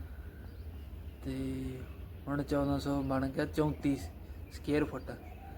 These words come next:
ਚੌਦਾਂ ਸਕੁਏਅਰ ਫੁੱਟ ਵੱਧ ਗਿਆ। ਉਹਦਾ ਮਤਲਬ ਕੀ ਆ ਵਧਣ ਦਾ? ਤੇ ਇਹ ਕੁਮੈਂਟ ਕਰਕੇ ਦੱਸਿਓ ਵੀ ਉਹਦਾ ਰੇਟ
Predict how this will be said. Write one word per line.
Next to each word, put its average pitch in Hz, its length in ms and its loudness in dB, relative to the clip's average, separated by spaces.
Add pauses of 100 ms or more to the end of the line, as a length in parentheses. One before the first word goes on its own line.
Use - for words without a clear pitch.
(220)
ਚੌਦਾਂ 151 420 8 (160)
ਸਕੁਏਅਰ 151 320 4
ਫੁੱਟ 147 220 2
ਵੱਧ 131 240 2
ਗਿਆ। 151 200 8 (420)
ਉਹਦਾ 156 400 8 (180)
ਮਤਲਬ 139 360 4
ਕੀ 160 240 6
ਆ 147 60 8
ਵਧਣ 139 280 6
ਦਾ? 143 120 8 (640)
ਤੇ 135 80 0 (460)
ਇਹ 143 80 0
ਕੁਮੈਂਟ 143 320 4
ਕਰਕੇ 147 320 4
ਦੱਸਿਓ 135 360 2 (920)
ਵੀ 135 560 2 (1700)
ਉਹਦਾ 151 180 8
ਰੇਟ 143 240 6